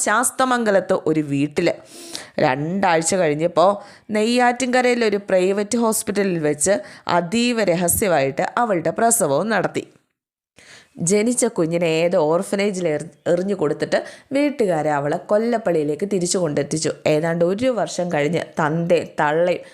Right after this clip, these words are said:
ആങ്ങളമാരും കൂടെ ചേർന്ന് പുന്നാരപ്പെങ്ങടെ കല്യാണം കെങ്കേമമായിട്ടങ്ങ് നടത്തി, ഇല്ലേ? മറുപടിയില്ല കേട്ടോ രാജീവന്. ശിവന്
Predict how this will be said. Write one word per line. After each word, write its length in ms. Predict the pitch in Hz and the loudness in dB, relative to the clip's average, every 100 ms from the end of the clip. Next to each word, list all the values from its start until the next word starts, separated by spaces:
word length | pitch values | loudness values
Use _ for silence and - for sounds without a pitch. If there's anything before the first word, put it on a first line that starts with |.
| - 151 170 | -8 -4 -2
ആങ്ങളമാരും 580 | 196 202 196 190 190 185 | -2 -2 0 0 0 0
കൂടെ 160 | 175 180 | -2 0
ചേർന്ന് 320 | 151 156 156 - - - - | 0 0 -2 -6 -16 -8 -2
പുന്നാരപ്പെങ്ങടെ 1040 | 254 254 262 254 233 208 202 165 170 175 | 0 2 2 0 0 -2 -2 -2 0 0
കല്യാണം 460 | 156 151 170 175 180 - | 0 0 0 0 -2 -2
കെങ്കേമമായിട്ടങ്ങ് 1400 | 214 220 247 254 247 240 202 175 160 160 165 165 156 147 | 0 2 4 4 4 2 0 0 2 2 2 0 -2 -2
നടത്തി, 460 | 135 131 147 165 - - - | -2 0 -2 -2 -4 -4 0
ഇല്ലേ? 220 | 220 208 - - - - - - - - _ - | 4 4 2 -4 -20 -20 -20 -20 -20 -20 _ 0
മറുപടിയില്ല 480 | 233 233 220 180 160 | 0 2 2 2 2
കേട്ടോ 160 | 165 156 | 2 2
രാജീവന്. 480 | 151 170 180 185 214 | 2 0 0 0 0
ശിവന് 260 | 190 202 | -2 0